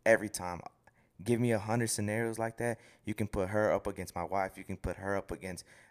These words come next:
um, either one of my parents, her up against my best friend, her up against my sister, her up against anybody. I'm choosing my daughter every fucking time.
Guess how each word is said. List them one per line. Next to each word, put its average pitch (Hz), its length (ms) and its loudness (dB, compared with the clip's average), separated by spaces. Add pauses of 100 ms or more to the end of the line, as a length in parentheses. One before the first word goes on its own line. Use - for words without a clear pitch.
um, 85 360 -2
either 101 220 0
one 95 100 0
of 92 80 -4
my - 160 -6
parents, 104 420 -4 (280)
her 104 220 0
up 104 120 -4
against 95 240 -8
my 90 100 -6
best 101 300 -6
friend, 101 360 -2
her 101 140 -2
up 101 120 -4
against 92 260 -10
my 82 80 -4
sister, 107 520 -6 (260)
her 107 240 4 (120)
up 95 200 -4
against 98 320 -6 (180)
anybody. 98 540 0
I'm 101 200 -2
choosing 104 440 -2
my 90 160 -4
daughter 98 460 0 (120)
every 101 360 2
fucking 95 480 0
time. 87 320 -8